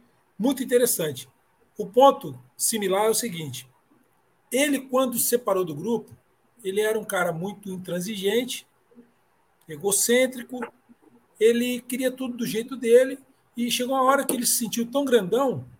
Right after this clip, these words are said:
que ele não queria ouvir o que os outros falavam. Ele meio que queria que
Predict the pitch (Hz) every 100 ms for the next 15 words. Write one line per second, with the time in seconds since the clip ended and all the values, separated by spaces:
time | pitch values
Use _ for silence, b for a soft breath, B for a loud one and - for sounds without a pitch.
0 | _ _ 262 294 240 294 320 269 226 277
1 | 180 196 196 190 165 147 117 117 - _
2 | _ _ _ _ _ _ _ _ _ _
3 | _ - 196 214 226 262 262 254 240 233
4 | 254 - 254 254